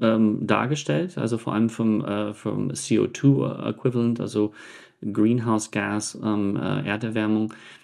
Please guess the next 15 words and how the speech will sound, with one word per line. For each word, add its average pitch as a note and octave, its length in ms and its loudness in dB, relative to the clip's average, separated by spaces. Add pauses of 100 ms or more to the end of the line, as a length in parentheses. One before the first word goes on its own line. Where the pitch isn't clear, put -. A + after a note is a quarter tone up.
(160)
Aber A2 240 6
für - 160 4
manche A#2 360 8
Sachen C3+ 380 4
nicht B2+ 260 2
wirklich, G#2 520 2
ne? B2+ 180 2
Also G#2+ 180 0
zirkuläre F2 580 2
Wirtschaft A#2 680 4
und F#2+ 100 2
Biodiversität, F2+ 680 0
es C3 80 -2
gibt - 240 -2
keine, G2 420 2